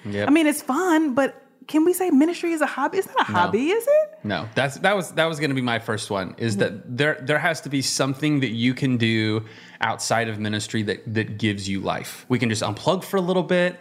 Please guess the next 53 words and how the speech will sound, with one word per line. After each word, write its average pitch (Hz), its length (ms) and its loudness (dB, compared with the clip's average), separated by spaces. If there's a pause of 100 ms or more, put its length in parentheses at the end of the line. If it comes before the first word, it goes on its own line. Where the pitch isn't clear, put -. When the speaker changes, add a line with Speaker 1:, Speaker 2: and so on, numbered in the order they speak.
(220)
Speaker 1:
that 110 280 -2
we 117 100 -2
just 131 260 -2
really 135 500 2
enjoy, 123 540 2
that 127 80 0
we 123 100 0
get 131 180 0
something 131 320 0
out 127 200 0
of. 127 120 -2
I - 40 -4
remember 139 240 2
Speaker 2:
Mm. 127 40 0
Speaker 1:
having 127 180 -4
a 113 40 -12
conversation 120 640 -2 (340)
with 120 220 2
a 123 40 -2
pastor 120 360 -2
one 110 200 -2
time 110 380 -2 (380)
who 117 480 2
loved 131 520 0
doing, 113 480 -2
like, 110 220 -2
stuff - 280 -2
in 131 60 -2
his 107 140 -4
yard. 95 380 -4
He 127 100 -2
loved 135 240 2
taking 135 200 -2
care 127 280 0
of 113 80 -2
his, 107 160 -4
his 117 300 -2
yard, 165 480 2
all 151 180 0
that 143 220 0
stuff, 131 420 -2 (240)
uh, 120 160 0
just 120 160 -4
like 120 120 0
my 117 100 -2
man 110 180 0
C 143 220 2
J 127 200 0
does 120 260 0
right 120 160 2
in 107 80 -4
here. 117 380 0
Speaker 2:
<laughs> 117 40 -12